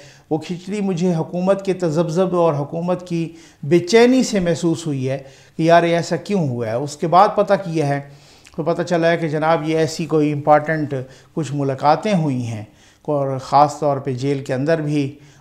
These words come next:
और, अ, फिर कुछ जो है ना मुलाकात हमजा शहबाज साहब और, अ, शहबाज शरीफ साहब की एक साथ भी हुई है, तवील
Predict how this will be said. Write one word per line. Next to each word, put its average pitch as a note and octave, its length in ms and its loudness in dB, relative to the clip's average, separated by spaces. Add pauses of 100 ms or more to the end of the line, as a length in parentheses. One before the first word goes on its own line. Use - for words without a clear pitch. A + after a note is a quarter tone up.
(120)
और, C3 280 2
अ, A#2+ 560 0 (100)
फिर C3+ 160 0
कुछ C3 360 -8
जो A#2+ 140 -6
है A#2 80 -4
ना B2+ 100 -4
मुलाकात B2+ 760 -2 (320)
हमजा C#3 260 0
शहबाज C3 360 2
साहब B2+ 360 0
और, B2+ 420 -6
अ, B2+ 80 -8
शहबाज B2+ 360 -2
शरीफ C3 280 -6
साहब B2 340 -2
की - 160 -10
एक E3+ 220 0
साथ D3+ 340 2
भी D#3 100 -6
हुई C#3+ 200 -2
है, D3 60 0
तवील C#3 460 -2